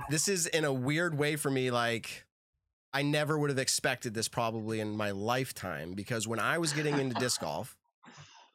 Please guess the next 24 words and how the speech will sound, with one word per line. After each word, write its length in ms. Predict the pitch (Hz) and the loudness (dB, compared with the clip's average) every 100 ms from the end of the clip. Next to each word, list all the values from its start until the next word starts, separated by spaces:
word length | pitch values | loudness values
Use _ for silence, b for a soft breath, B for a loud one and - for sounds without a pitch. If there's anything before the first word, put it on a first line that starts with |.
| _ | _
uh, 60 | 120 | 0
your 260 | 123 147 147 | 2 2 2
name 260 | 143 151 | 4 4
was 100 | 135 | 2
getting 160 | 127 120 | 0 0
stamped 400 | - 139 135 127 | 2 2 2 2
on 200 | 135 127 | 2 2
stuff. 460 | 127 - 127 123 123 | 2 2 2 0 0
This 160 | 139 127 | -2 0
guy 240 | 131 123 | 2 0
throws 300 | 117 120 113 | 0 -2 -2
far, 500 | - 135 127 123 123 | 0 0 2 2 2
and 80 | 117 | 2
I 100 | 139 | 2
wasn't 300 | 160 160 143 | 2 0 0
really, 240 | 147 143 135 | 0 2 2
like, 280 | 117 101 - - 120 110 | 0 -2 -10 -14 -8 -2
deep 260 | 156 156 | 0 0
in 140 | 156 147 | 0 2
the 80 | 127 | 2
game, 280 | 127 139 151 | 2 2 -2
if 100 | 175 | -4
you 80 | 180 | -2
will. 280 | 196 247 | -2 -4